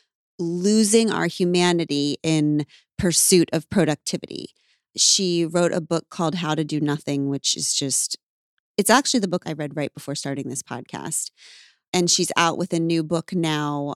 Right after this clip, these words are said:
called Saving Time. And both are just about different ways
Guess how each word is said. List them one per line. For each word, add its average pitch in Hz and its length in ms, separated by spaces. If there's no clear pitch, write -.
called 151 580
Saving 156 600
Time. 113 580
And 156 240
both 180 320
are 214 100
just - 400
about 180 460
different - 400
ways 180 460